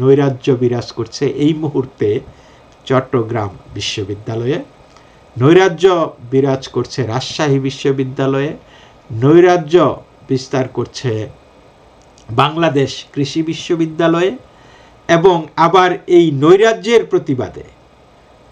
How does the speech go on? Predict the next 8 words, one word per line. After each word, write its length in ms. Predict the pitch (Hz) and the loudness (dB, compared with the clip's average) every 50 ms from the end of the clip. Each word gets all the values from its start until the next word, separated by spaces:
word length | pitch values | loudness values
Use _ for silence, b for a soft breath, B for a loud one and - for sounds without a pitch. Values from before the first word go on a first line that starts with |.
| - 117 | -2 2
নৈরাজ্য 580 | 139 160 180 185 190 180 170 143 135 160 175 147 | 4 6 6 6 4 2 0 -2 -2 -2 -2 -2
তৈরি 320 | 143 160 151 147 143 135 | 0 0 0 2 2 2
হয়েছে 480 | 123 131 131 123 120 - - - 117 107 | 4 4 2 2 0 -2 -6 -6 -6 -4
জাহাঙ্গীরনগর 800 | - 135 120 120 135 143 143 143 143 139 135 139 131 123 120 110 | -4 -4 -4 -2 -2 -4 -2 -4 -4 -4 -6 -4 -4 -4 -6 -6
বিশ্ববিদ্যালয়, 840 | 101 110 110 - - 135 127 123 127 120 123 139 135 139 143 - - - _ b b b b b b - | -6 -8 -10 -8 -6 -4 -4 -2 -4 -4 -4 -4 -4 -4 -4 -6 -10 -16 _ b b b b b b -4
জগন্নাথ 500 | 110 131 127 117 131 123 123 123 127 123 - - | -2 0 2 2 0 0 0 -2 -4 -4 -4 -6
বিশ্ববিদ্যালয়ে। 800 | 123 120 - - 139 123 120 127 120 123 135 131 131 135 147 180 - B B B B B B _ | -8 -8 -6 -6 -4 -2 -2 -4 -4 -4 -4 -4 -2 -4 -6 -8 -10 B B B B B B _
তারপরে 600 | - 151 156 147 147 160 156 151 147 139 120 - | 0 0 0 0 0 0 2 2 2 2 0 -2